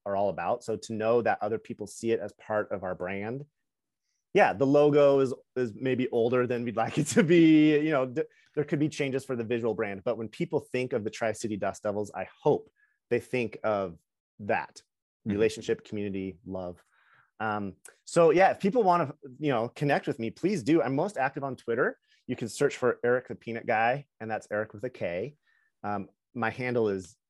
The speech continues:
Speaker 1: at It's Eric Mertens. And then I also have a Facebook page, and I have an Instagram page, which I'm not very active on. I mostly post pictures of my hats 'cause I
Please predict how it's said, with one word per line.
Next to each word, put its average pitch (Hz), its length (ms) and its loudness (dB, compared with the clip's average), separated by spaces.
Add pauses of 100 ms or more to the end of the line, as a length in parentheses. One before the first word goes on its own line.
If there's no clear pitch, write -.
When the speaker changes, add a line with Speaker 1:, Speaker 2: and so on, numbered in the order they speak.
(420)
Speaker 1:
at 104 300 -4 (180)
It's - 420 -4
Eric 107 340 -2
Mertens. 101 720 -10 (540)
And 113 180 -4
then 110 340 -2
I 107 120 -2
also 147 200 0
have 135 380 2
a 101 60 -10
Facebook 190 440 -4
page, 175 560 -2 (300)
and 135 140 -2
I 127 40 2
have 143 160 2
an 123 140 -4
Instagram 160 460 -2
page, 156 580 2 (240)
which 123 340 -2
I'm 117 160 -4
not 147 200 0
very 151 160 6
active 135 240 0
on. 131 200 -2
I 110 60 -4
mostly 127 360 -6
post 120 320 -2 (100)
pictures 123 280 -6
of 107 60 -4
my 95 100 -10
hats 107 520 -8 (340)
'cause 104 80 -6
I 104 100 0